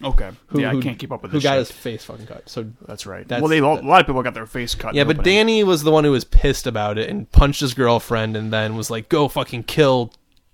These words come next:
Speaker 2: you know, Goose." So,
Speaker 1: And then
Speaker 2: uh,
Speaker 1: they
Speaker 2: anyways.
Speaker 1: kill his girlfriend. I mean, that's pretty
Speaker 2: Yeah.
Speaker 1: much, it's, uh, you
Speaker 2: So
Speaker 1: know,
Speaker 2: they,
Speaker 1: not,
Speaker 2: they
Speaker 1: there's not a lot.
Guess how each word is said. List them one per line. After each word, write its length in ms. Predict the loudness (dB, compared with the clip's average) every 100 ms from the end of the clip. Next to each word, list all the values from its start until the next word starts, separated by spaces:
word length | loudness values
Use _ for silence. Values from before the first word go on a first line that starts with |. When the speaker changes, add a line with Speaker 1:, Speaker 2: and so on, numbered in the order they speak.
| -14
Speaker 2:
you 160 | -8 -6
know, 340 | -6 -6 -8 -12 _ _ _ _ _ _ _ -8
Goose." 480 | -8 -6 -8 -10 -12 _ _ -20 -20 _ -20 -16
So, 160 | -6
Speaker 1:
And 160 | -2 4
then 80 | 6
Speaker 2:
uh, 20 |
Speaker 1:
they 60 | 6
Speaker 2:
anyways. 120 | 4
Speaker 1:
kill 160 | 2 2
his 140 | 0
girlfriend. 520 | 2 2 4 4 2 2
I 120 | 2
mean, 140 | 2
that's 140 | 2 0
pretty 200 | 0 4
Speaker 2:
Yeah. 120 | 6
Speaker 1:
much, 260 | 6 2 -6
it's, 240 | -6 -6
uh, 120 | -2
you 160 | -2 0
Speaker 2:
So 220 | 4 6
Speaker 1:
know, 100 | 4
Speaker 2:
they, 40 | 2
Speaker 1:
not, 160 | 2
Speaker 2:
they 80 | 4
Speaker 1:
there's 160 | 2 0
not 120 | 2
a 40 |
lot. 340 | 4 6 4